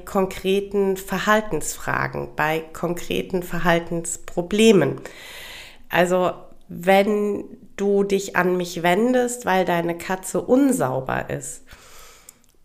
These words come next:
als Beispiel jetzt, <laughs> einfach als Beispiel, wenn du dich an mich wendest, weil deine Katze unsauber ist,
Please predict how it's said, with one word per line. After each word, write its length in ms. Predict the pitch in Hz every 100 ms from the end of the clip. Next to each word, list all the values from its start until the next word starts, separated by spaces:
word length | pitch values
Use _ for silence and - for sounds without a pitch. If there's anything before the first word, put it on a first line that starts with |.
| - -
als 160 | 156
Beispiel 500 | - 170 165 - 127
jetzt, 320 | - 131 - - - -
<laughs> 200 | - -
einfach 440 | 226 208 208 196 165
als 240 | 165 -
Beispiel, 520 | 170 - - - - - - - - - - - - -
wenn 220 | 180 208
du 100 | 220
dich 240 | 208 208 -
an 140 | 190
mich 220 | 196 190
wendest, 440 | 196 226 220 175 -
weil 140 | 165
deine 260 | 165 170 175
Katze 440 | - 196 - 175
unsauber 760 | 214 240 233 143 - 135 127 -
ist, 280 | - -